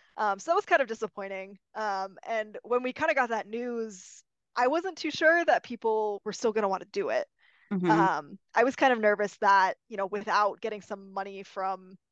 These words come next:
Speaker 1: from the company that people were not gonna wanna, like, fund it themselves. Um, so we kind of regrouped after that. And, you know, I had said,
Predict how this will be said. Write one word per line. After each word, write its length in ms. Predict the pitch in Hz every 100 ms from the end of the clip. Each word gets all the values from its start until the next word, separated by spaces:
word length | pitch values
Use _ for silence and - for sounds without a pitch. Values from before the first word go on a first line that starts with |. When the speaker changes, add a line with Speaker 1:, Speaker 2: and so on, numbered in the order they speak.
| _ _
Speaker 1:
from 160 | 214
the 80 | 196
company 440 | - 190 196 196
that 300 | 190 185 170 -
people 340 | 226 190 190
were 140 | 196
not 220 | 185 185 -
gonna 160 | 208
wanna, 320 | 202 202 202
like, 180 | 196 196
fund 220 | - 190
it 100 | 202
themselves. 680 | - 196 - 185 208 233 _ _ _ _ _ _ _ _ -
Um, 240 | 240 220
so 120 | -
we 40 | 269
kind 160 | 330 339
of 60 |
regrouped 380 | 294 302 285 -
after 300 | 233 214 233
that. 400 | 214 202 202 - -
And, 840 | 220 214 196 180 190 190 190 - - _ _
you 100 | 220
know, 220 | 202 180 - - - _ -
I 140 | 240
had 140 | 254 -
said, 500 | 233 214 202 208